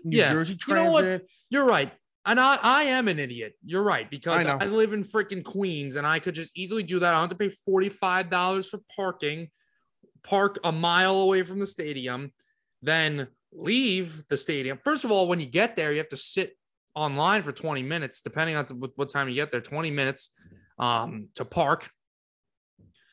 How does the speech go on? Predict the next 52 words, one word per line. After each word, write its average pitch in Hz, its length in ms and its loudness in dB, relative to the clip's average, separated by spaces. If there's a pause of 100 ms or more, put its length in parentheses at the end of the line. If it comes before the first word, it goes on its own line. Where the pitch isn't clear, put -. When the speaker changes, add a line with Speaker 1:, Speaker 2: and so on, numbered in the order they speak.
(160)
Speaker 2:
find 185 220 4
a 160 40 -2
parking 120 360 -4
spot 120 420 -6
in 131 160 -6
Guam, 120 440 -2
like 127 180 2
I 110 40 -2
Speaker 1:
Right. 110 80 -8
Speaker 2:
just 117 180 -10
said. 143 320 0 (420)
And 117 160 -12
then 220 360 2
when 160 100 0
you 131 80 -4
leave 202 300 -4
the 175 80 -2
game, 117 340 -10
even 202 200 0
though 247 100 4
we 220 120 4
left 190 280 0
early 196 260 2
yesterday, 113 500 -6
I 117 60 -4
guess 143 220 -4
everybody 147 420 0
left 107 260 -10
early 120 260 -6
or 107 140 -6
whatever. 135 420 2
Speaker 1:
Every, 143 80 0
every, 147 260 4
a 139 100 2
lot 143 300 4
of 143 80 -6
people 131 340 -4
left 120 240 -6
early. 117 160 -4
There 127 140 -4
were 123 120 -2
videos 123 480 -2
of 104 80 -10
people 123 260 -4
just 110 120 -2
Speaker 2:
Yeah. 131 200 2
Speaker 1:
flooding 143 580 0
out 120 180 -2
of 113 60 -6
that 107 160 -8
stadium. 101 420 -14
Speaker 2:
And 175 580 0